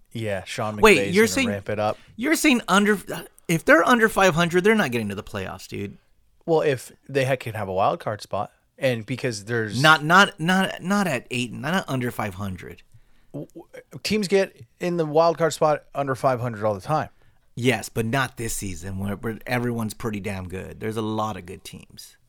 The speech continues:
Speaker 2: especially in
Speaker 1: Yeah.
Speaker 2: the N F C.
Speaker 1: That's why everybody's gonna be eight and nine.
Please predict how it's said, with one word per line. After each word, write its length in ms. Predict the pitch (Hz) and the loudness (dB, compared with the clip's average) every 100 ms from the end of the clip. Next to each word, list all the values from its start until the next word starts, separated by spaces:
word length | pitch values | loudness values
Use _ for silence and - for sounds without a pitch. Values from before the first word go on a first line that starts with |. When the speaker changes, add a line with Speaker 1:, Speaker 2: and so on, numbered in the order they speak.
| _ - | _ -16
Speaker 2:
especially 380 | - - 113 | -12 -8 -4
in 60 | 110 | -4
Speaker 1:
Yeah. 140 | 110 113 | -4 -6
Speaker 2:
the 40 | |
N 80 | 95 | -10
F 80 | - | -12
C. 360 | - - - - | -12 -12 -14 -4
Speaker 1:
That's 280 | 135 131 - | -2 -2 0
why 500 | 127 117 113 143 - - _ - | 0 2 0 -6 -12 -20 _ -2
everybody's 480 | 127 120 120 113 107 | -2 0 -2 -2 -6
gonna 140 | 113 | -8
be 120 | 110 | -6
eight 160 | 113 110 | -8 -8
and 80 | 113 | -4
nine. 280 | 147 104 | -4 -4